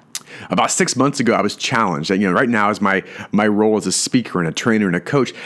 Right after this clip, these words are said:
I was challenged by a mentor of mine who said, "Hey, Brent,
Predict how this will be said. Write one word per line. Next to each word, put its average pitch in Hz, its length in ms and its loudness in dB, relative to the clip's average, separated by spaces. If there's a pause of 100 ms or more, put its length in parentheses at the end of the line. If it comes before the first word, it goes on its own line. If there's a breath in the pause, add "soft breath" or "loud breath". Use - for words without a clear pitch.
I 117 100 0
was 151 120 2
challenged 170 360 -2
by 127 120 2
a 117 40 0
mentor 113 360 0
of 80 80 -4
mine 78 240 -2
who 90 40 -2
said, 117 180 -2
"Hey, 151 100 0
Brent, 113 300 0